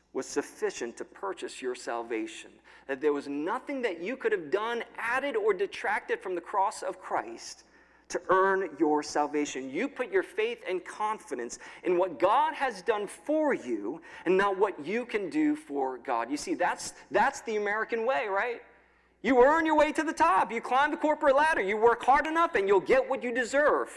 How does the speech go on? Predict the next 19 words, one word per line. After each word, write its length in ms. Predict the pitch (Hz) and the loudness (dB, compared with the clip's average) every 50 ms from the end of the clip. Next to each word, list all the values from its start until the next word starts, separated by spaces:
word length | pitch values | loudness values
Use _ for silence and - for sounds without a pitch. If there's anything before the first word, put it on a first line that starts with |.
| - - - _ _ _ _ _ _ - - - _ - 139 | -18 -20 -20 _ _ _ _ _ _ -20 -20 -20 _ -14 -6
Grace, 500 | - 160 175 247 294 330 359 359 - - | 0 4 4 6 6 8 6 6 6 4
the 120 | - 220 | 0 0
message 580 | 202 196 202 269 311 339 - - 320 330 262 277 | 2 2 4 4 4 2 2 0 0 0 2 2
of 160 | 269 196 170 | 0 2 4
God's 280 | 220 262 254 269 254 185 | 6 6 6 6 4 2
grace 380 | - 247 294 302 311 254 - | -2 0 0 2 2 0 0
is 180 | 233 247 240 - | -2 -2 -2 0
completely 880 | - 262 247 240 233 - - 277 302 320 330 330 302 294 294 294 254 | 0 0 0 0 -2 -4 -2 2 2 4 4 2 2 2 0 0 2
upside 580 | 214 226 247 247 - - - 240 226 226 233 185 | 2 4 2 2 2 2 4 4 4 4 2 2
down. 520 | 226 226 220 220 208 185 165 139 120 120 - - - - - - - _ _ _ _ _ _ - | 2 2 4 4 4 4 4 2 0 -8 -12 -16 -20 -20 -20 -20 -20 _ _ _ _ _ _ 0
That 240 | 190 233 175 165 - | 2 2 2 2 4
God 420 | - 294 294 311 339 339 277 196 190 | 6 6 6 6 6 4 2 2 2
gives 340 | 285 311 320 320 277 - - | 4 4 4 2 0 -2 -4
to 140 | - - 294 | 0 2 4
you 760 | 285 269 262 277 302 294 247 214 202 196 208 269 294 311 - - - - - - _ - | 4 4 4 4 4 6 8 8 8 8 8 6 4 0 -2 -8 -20 -20 -20 -20 _ -14
something 560 | - - - - 320 320 311 277 339 311 294 | -12 -6 0 2 2 2 4 4 2 4 4
that 120 | 285 277 247 | 4 4 4
is 200 | 240 - - - | 2 0 -2 -6
free, 760 | - - - 285 302 311 330 330 330 330 302 247 190 139 | -12 -10 -4 0 4 4 4 6 6 4 4 4 2 0